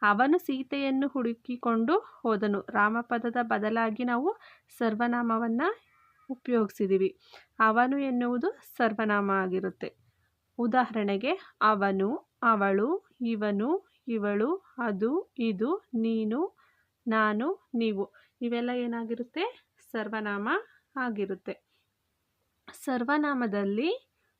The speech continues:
ಮೂರು ವಿಧ. ಪುರುಷವಾಚಕ ಸರ್ವನಾಮ, ಪ್ರಶ್ನಾರ್ಥಕ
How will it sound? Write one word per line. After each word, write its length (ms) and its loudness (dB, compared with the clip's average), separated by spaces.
ಮೂರು 320 4
ವಿಧ. 260 -2
ಪುರುಷವಾಚಕ 960 -4
ಸರ್ವನಾಮ, 680 -2
ಪ್ರಶ್ನಾರ್ಥಕ 880 -4